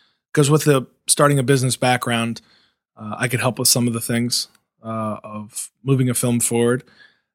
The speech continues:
Um, and, and I worked on some cool stuff and some, some movies that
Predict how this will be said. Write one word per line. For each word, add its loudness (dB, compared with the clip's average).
Um, 0
and, 6
and 4
I 6
worked 2
on 4
some 0
cool 0
stuff 2
and -2
some, -2
some -2
movies -2
that -8